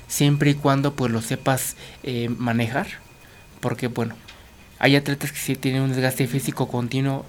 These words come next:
impresionantemente y, bueno, eh, se lo toman diario.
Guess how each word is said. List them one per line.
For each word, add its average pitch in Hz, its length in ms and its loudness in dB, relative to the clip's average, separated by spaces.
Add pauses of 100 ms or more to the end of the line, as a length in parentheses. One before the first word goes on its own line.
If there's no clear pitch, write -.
impresionantemente 135 1160 -2
y, 156 60 2
bueno, 120 220 -4 (760)
eh, 117 600 2
se - 120 -2
lo 120 140 2
toman 147 280 4
diario. 160 360 8